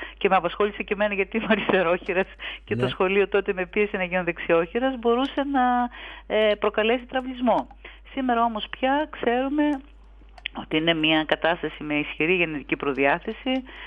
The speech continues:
Speaker 1: μια έτσι νευροβιολογική, βεβαίως όμως, οπωσδήποτε, ότι επηρεάζεται και
Speaker 2: Από το
Speaker 1: μπορεί και
Speaker 2: περιβάλλον.
Speaker 1: να ανακουφιστεί και να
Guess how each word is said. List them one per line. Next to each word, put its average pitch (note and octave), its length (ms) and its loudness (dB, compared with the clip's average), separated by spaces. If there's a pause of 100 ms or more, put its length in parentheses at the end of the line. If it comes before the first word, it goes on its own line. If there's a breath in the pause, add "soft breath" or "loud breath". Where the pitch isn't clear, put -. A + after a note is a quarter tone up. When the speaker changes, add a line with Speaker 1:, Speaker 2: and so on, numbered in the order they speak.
(200 loud breath)
Speaker 1:
μια F3+ 220 0
έτσι E3+ 320 0
νευροβιολογική, D3+ 1300 0
βεβαίως F3+ 720 0
όμως, G3+ 420 -4
οπωσδήποτε, B3+ 640 -6
ότι B3+ 200 -4
επηρεάζεται G#3+ 760 0
και A#3+ 540 0 (120)
Speaker 2:
Από F3 160 0
το F#3+ 60 2
Speaker 1:
μπορεί F#3 120 2
και F#3 80 2
Speaker 2:
περιβάλλον. D#3 340 2
Speaker 1:
να C4 80 0
ανακουφιστεί G#3+ 600 -4
και C4 180 0
να B3+ 100 0